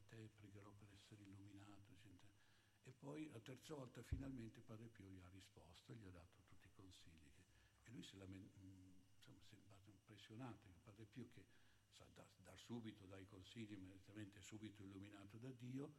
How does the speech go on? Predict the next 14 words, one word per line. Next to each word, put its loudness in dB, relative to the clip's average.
e -4
invece 0
Padre 0
Pio 2
gli 0
ha 2
detto: -4
"No, 0
vedi 2
perché", -4
dice -4
così: 0
"Figlio 4
mio, 4